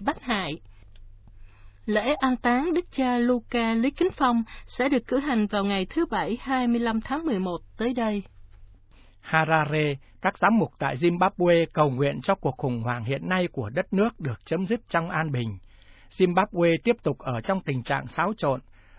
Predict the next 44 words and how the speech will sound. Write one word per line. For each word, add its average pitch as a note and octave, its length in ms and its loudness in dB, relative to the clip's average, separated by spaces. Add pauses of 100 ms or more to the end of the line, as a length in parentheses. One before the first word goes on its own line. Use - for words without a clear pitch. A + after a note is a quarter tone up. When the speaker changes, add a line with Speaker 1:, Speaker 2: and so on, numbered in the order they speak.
(100)
Speaker 2:
Tổng A#2+ 260 0
thống G3 200 2
Mugabe, F3 500 4 (120)
chín G3+ 200 4
mươi F#3+ 160 2
ba E3 220 2
tuổi, A2+ 360 -4
bị C#3+ 100 -2 (140)
quân F#3+ 200 2
đội D3 220 -2
lật C3 200 -2
đổ, A2 340 -4 (320)
nhưng F#3 200 4
vẫn G3 260 2
tuyên F3+ 220 2
bố F3+ 160 4
mình C3+ 300 0
nắm D#3 200 -4
giữ F3+ 260 -2
quyền A#2 240 -4
bính. C#3+ 280 -2 (440)
Ông F3+ 220 2
đã F3+ 180 0
cai F3+ 200 2
trị C#3 220 -4
nước F#3 240 -2
này C3 280 -2
từ B2 200 -4
ba E3+ 180 -2
mươi E3 200 -2
năm D#3 240 -2
nay. D3+ 320 -2 (440)
Trong F#3+ 220 2
sứ A#3+ 160 -2
điệp D3+ 280 0
công F#3 220 2
bố F3+ 180 4
hôm F#3+ 220 2
mười C3+ 220 0
chín E3+ 280 -2
tháng A#3 160 -2
mười D3 120 0
một B2+ 260 -2
vừa A#2+ 200 -4